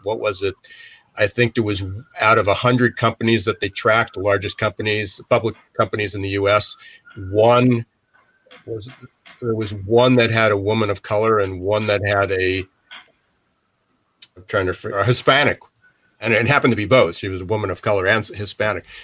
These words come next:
But there was, like, two companies out of a hundred <laughs> that had, had an equal representation of, of, of women, you know, especially not only women, but women of color and, and Hispanic background. So what,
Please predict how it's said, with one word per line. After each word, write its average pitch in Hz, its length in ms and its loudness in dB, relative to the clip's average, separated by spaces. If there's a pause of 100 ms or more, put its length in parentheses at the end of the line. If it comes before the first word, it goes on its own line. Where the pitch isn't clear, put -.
(180)
But 113 80 -8
there 123 80 2
was, 117 120 2
like, 117 180 2
two 156 160 -2
companies 107 480 0
out 98 220 0
of 95 160 -8
a 95 100 -2
hundred 117 480 -2 (140)
<laughs> - 760 -14
that 101 240 0
had, 107 420 0
had 110 240 0
an 123 160 -4
equal 131 300 2
representation 101 960 -2 (480)
of, - 160 -20 (100)
of, 92 140 -20 (160)
of 95 160 -6
women, 95 300 -2 (320)
you 101 100 0
know, 87 240 -2 (380)
especially 107 540 2
not 117 200 2
only 98 240 2
women, 92 360 2
but 90 120 -6
women 95 240 -2
of 87 100 -10
color 90 300 -6
and, 87 180 -10
and 87 200 -12
Hispanic 95 640 -4
background. 87 400 -6 (800)
So 147 280 6
what, 147 380 4